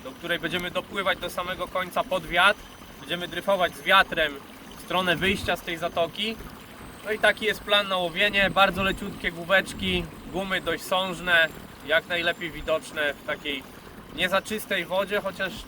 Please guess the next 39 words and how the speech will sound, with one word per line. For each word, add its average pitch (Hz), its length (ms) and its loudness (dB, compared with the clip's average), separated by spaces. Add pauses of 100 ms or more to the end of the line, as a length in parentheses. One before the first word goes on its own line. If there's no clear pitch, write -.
na 156 80 -6
dzisiejszy 170 440 -4
dzień 160 180 -6
i 151 60 -8
tak 156 160 2 (140)
ona 147 160 -8
jest 139 140 -8
bardzo 156 300 4
czysta, 113 400 -10
można 110 260 -12
powiedzieć. 120 440 -8 (1080)
No - 40 -2
i 196 40 2
zobaczymy, 196 560 6
co 147 140 -4
się 151 160 0
uda. 117 320 2
Mam 151 220 0
nadzieję, 175 340 -2
że 175 120 -6
szczupaki 165 440 -2
nam 170 160 -4
dopiszą, 185 540 0 (920)
a 143 100 2
wieczorem 151 480 0
spróbujemy 143 600 -8
jeszcze 135 260 -10
dobrać 135 360 -2
się 135 100 -12
do 123 100 -6
Boleni. 135 440 0 (500)
A 147 80 6
jak 165 200 8
nie, 175 120 -2
to 165 120 -8
się 143 100 -12
pobawimy 135 440 -8
ze - 100 -14
szczupakami. - 480 -6